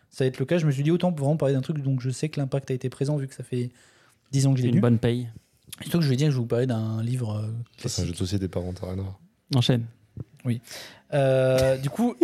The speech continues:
Speaker 1: euh, donc de littérature un peu classique, je vais vous parler d'un livre qui s'appelle La Nuit des Temps de René Barjavel, donc un auteur
Speaker 2: Putain,
Speaker 1: français.
Speaker 2: ce grand Barjavel, oh.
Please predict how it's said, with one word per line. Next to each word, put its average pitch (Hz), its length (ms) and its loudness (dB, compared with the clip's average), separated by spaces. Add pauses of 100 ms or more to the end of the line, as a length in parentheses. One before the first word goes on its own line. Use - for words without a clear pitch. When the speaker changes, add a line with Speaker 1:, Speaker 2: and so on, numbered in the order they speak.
Speaker 1:
euh, 135 520 4
donc 135 180 2
de 139 100 2
littérature 160 420 2
un 160 40 0
peu 143 120 0
classique, 139 380 0
je - 40 -2
vais 151 60 2
vous 131 40 2
parler 139 200 2
d'un 123 480 4
livre 165 280 2
qui - 80 -8
s'appelle 165 280 0
La 120 120 2
Nuit 147 220 2
des 170 140 4
Temps 143 240 0 (220)
de 120 180 0
René 135 320 2
Barjavel, 139 540 2 (200)
donc - 180 -10
un - 40 8
auteur 196 180 0
Speaker 2:
Putain, 175 140 6
Speaker 1:
français. 185 380 10
Speaker 2:
ce 175 60 8
grand 170 160 8
Barjavel, 160 880 6
oh. 123 260 6